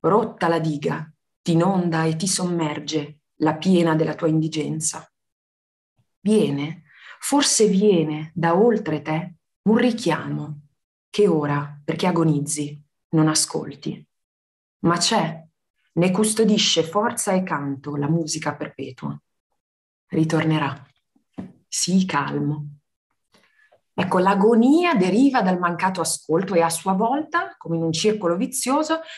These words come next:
l'agonia inibisce l'apertura all'ascolto.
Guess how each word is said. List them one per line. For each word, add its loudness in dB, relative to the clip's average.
l'agonia 2
inibisce 0
l'apertura -6
all'ascolto. -8